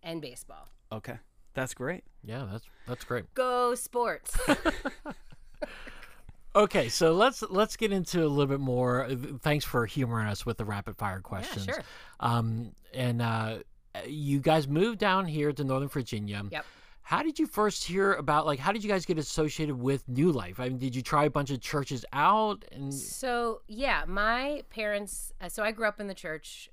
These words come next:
Speaker 1: Um, my parents both have very, um, beautiful, consistent faith stories their whole lives. Um,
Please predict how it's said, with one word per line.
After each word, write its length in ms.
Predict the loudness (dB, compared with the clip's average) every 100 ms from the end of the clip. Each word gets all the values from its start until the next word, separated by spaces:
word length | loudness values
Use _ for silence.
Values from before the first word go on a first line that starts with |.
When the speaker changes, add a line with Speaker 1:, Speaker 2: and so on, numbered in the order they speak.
| -14
Speaker 1:
Um, 480 | -10 -8 -8 -10 -10
my 140 | -10
parents 340 | -8 -8 -8 -8
both 240 | -8 -8
have 180 | -8 -10
very, 520 | -8 -6 -6 -8 -10 -16 _ -20 _ -12
um, 380 | -8 -6 -6 -10 -16 -20 -20 _ _ -20 -20 _ -20 -8
beautiful, 580 | -8 -6 -4 -4 -4 -10 -20 -20 -20 _ -20 _ -20 -20 -12
consistent 480 | -10 -8 -10 -12 -8
faith 240 | -8 -8 -12
stories 540 | -14 -10 -8 -8 -10
their 200 | -8 -6
whole 160 | -6 -8
lives. 460 | -6 -6 -8 -12 -16 -20 -20 -20 -12
Um, 480 | -8 -8 -8 -10 -10